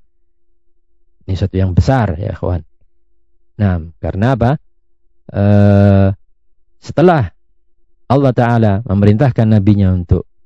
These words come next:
bangkit, menyampaikan indar, bangkit membawa amanah dakwah ini, membawa tugas dakwah ini, ya,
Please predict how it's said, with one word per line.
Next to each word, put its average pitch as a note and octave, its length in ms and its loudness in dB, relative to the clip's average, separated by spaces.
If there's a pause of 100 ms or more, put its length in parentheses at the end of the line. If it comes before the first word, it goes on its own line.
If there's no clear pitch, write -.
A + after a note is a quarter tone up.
(300)
bangkit, A#2+ 400 0 (1300)
menyampaikan G2+ 560 0
indar, G#2+ 560 0 (240)
bangkit C3 400 0
membawa G2+ 560 2 (240)
amanah A2+ 400 2
dakwah G2 400 0
ini, G#2 320 0 (480)
membawa F2+ 320 -2
tugas B2 400 0
dakwah G2 320 0
ini, G2 240 0 (720)
ya, F2+ 260 -12